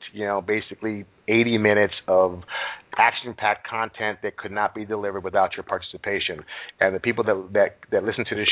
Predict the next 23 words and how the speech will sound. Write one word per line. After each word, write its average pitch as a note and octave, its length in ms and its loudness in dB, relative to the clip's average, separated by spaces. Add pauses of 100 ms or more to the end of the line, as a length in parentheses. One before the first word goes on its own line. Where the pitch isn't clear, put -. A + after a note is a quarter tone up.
show G2+ 380 4 (120)
after A2 340 2
you, G2 360 -8 (360)
um, G2 320 2
are G#2 120 2
gonna G#2 220 0
learn B2 340 2
something F#2+ 380 -4 (140)
from G2+ 140 -6
your, F#2+ 320 -4 (180)
your, F#2+ 380 0
your G2 160 2
being A2+ 320 4
here, A2 200 6
your F#2 240 -2
showing G#2 280 4
up, G2+ 160 0 (500)
uh, G2 360 6
in G#2 80 -8
your G2 120 -4
lives, G2 360 4
as F#2+ 220 -10
my G2 140 -4